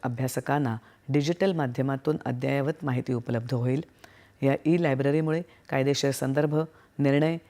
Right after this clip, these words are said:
आणि लेख त्वरित उपलब्ध होतील, त्यामुळे वकिलांना खटल्याची तयारी करणं अधिक सोयीचं होईल.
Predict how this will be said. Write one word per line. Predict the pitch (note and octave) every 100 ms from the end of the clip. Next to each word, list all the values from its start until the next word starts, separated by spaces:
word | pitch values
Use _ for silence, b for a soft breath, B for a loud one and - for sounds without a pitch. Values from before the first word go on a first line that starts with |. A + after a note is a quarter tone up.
| b
आणि | - C#3 C#3+
लेख | D#3 - -
त्वरित | C#3 D#3+ -
उपलब्ध | - B2 B2 C3
होतील, | C#3+ - E3 - b b b
त्यामुळे | C#3 C#3 C#3+
वकिलांना | C3 C#3 D3+ D3 D3+ D3
खटल्याची | B2 C3+ C3+ - C#3+
तयारी | B2+ B2
करणं | C3 B2 C#3 -
अधिक | B2 C#3+
सोयीचं | - D#3 A2+ A2+
होईल. | - -